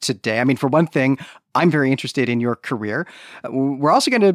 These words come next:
chat about a science fiction short story from nineteen fifty-three called Warm. This is by Robert Sheckley, who's a really important <laughs> science fiction writer from the golden age there, and who also happens to be your father. So that's <laughs> gonna be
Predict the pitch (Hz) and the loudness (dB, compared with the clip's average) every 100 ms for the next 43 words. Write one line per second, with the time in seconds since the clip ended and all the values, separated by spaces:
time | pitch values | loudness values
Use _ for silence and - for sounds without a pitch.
0 | 170 - 175 190 151 160 160 - 147 135 | 0 -2 0 0 0 2 0 0 0 2
1 | 185 180 - 175 - 165 - 151 - - | 4 2 2 -2 0 0 2 -2 -2 -2
2 | 139 143 - 135 131 143 - - 135 139 | 0 -2 0 0 2 0 -6 -6 -2 0
3 | - 139 160 139 139 - 127 131 131 - | 0 0 0 -4 -8 -10 -4 -4 -4 -4
4 | 120 107 107 - 107 123 185 214 226 - | 0 0 -4 -12 -6 0 4 4 2 -2
5 | 143 135 - 120 120 120 - - 127 120 | -4 -4 0 0 2 -2 -6 -2 0 0
6 | 104 - 147 143 143 131 107 104 - 104 | -2 0 0 0 0 0 -4 -10 -12 -8
7 | 113 113 113 220 208 147 190 190 156 208 | -6 -6 -2 0 0 0 2 2 0 0
8 | - 185 156 160 156 - 139 139 - - | 0 0 2 2 2 2 2 2 0 -8
9 | - - 143 127 160 175 165 147 143 131 | -14 -6 -4 0 2 4 2 2 0 0
10 | - 127 139 131 135 139 - - 190 370 | -2 0 0 2 2 0 -4 -4 0 0
11 | - 131 - 127 131 131 127 120 123 123 | 0 -2 -4 -6 -6 -2 -2 -2 -4 -6
12 | - 143 113 95 - 135 - 202 - | 0 0 0 -4 -4 -2 0 -2 0